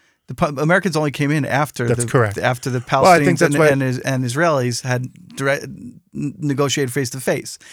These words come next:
Speaker 1: They were only getting a stamp of approval by a superpower, not
Speaker 2: Correct.
Speaker 1: a
Speaker 2: Well, and I, and I do think that there was in Israel genuine optimism that Oslo could work by many Israelis.
Speaker 1: Yeah,
Speaker 2: I
Speaker 1: sure.
Speaker 2: think in real time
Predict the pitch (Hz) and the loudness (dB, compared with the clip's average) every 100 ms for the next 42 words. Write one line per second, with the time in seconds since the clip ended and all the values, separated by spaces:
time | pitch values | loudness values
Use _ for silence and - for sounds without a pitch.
0 | - - 175 190 143 156 147 127 - 143 | -16 -2 2 4 4 2 2 0 0 0
1 | 131 123 113 214 202 131 123 117 - 127 | 0 -4 -2 0 0 0 -2 -4 -8 -8
2 | 123 123 127 135 139 135 123 127 127 _ | -4 -4 -4 -4 0 2 4 2 -2 _
3 | _ - 160 180 175 175 165 165 147 165 | _ 4 6 6 4 4 4 4 4 2
4 | - 151 143 147 127 127 120 117 113 117 | 2 -2 0 -2 2 2 2 2 0 -2
5 | - 151 131 143 135 113 107 110 110 113 | -4 -2 0 0 0 -2 0 0 0 0
6 | 113 143 - 110 107 107 104 - 110 104 | 0 -2 -2 -4 -4 -4 -4 -4 -4 -4
7 | 101 98 95 - 113 156 139 - 104 107 | -2 -2 -2 -4 -4 -2 0 -2 -2 -2
8 | 110 110 107 101 101 92 98 120 127 - | -2 -2 -4 -4 -2 -2 -2 -4 -6 -6
9 | 220 - - - - 143 135 127 139 - | -6 -8 -4 0 2 2 2 4 2 2
10 | 117 110 110 120 | -2 0 -2 -4